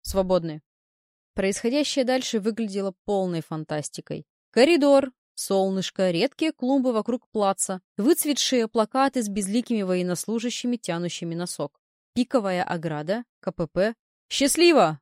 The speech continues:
буркнул сопровождающий. Туманов машинально отозвался. «И тебе счастья!» Он давно подозревал, что это никакая не тюрьма,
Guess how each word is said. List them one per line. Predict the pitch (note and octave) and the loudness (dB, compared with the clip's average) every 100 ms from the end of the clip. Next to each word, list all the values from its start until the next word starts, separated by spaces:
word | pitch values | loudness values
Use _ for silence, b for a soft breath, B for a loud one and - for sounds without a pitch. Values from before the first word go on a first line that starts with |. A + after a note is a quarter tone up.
| - | -4
буркнул | G3 A3 G3+ F#3 | 0 0 -2 -8
сопровождающий. | F#3 F#3 F#3 F3+ F3 D#3+ D3+ D#3 D3+ _ _ _ | -4 0 0 2 0 0 -4 -10 -12 _ _ _
Туманов | - F#3 A3+ B3+ - | -8 -6 -4 -4 -6
машинально | G3+ F#3 E3+ F3 F3 | -8 -8 -8 -6 -6
отозвался. | F3+ E3+ E3+ D#3 - D#3+ _ _ | -6 -8 -8 -10 -12 -20 _ _
«И | C4+ | -2
тебе | B3 C4 G3 | 0 2 2
счастья!» | G#3+ - G#3 - G3 F3+ - _ _ _ - | 0 2 0 0 -4 -4 -6 _ _ _ -2
Он | C4+ C#4+ | 2 6
давно | D4+ D#4 D#4 | 6 6 4
подозревал, | G3 F3+ F3 F3 F3 D#3+ | 2 0 0 0 0 0
что | D3+ - G3 | -2 -6 0
это | C4+ C#4+ | 0 2
никакая | B3+ A#3+ A3+ - A#3+ A#3+ | 0 2 -2 -4 -2 0
не | A#3 A3+ | 0 -2
тюрьма, | - B3 A#3 G#3 C#3 | -2 -4 -2 -4 -6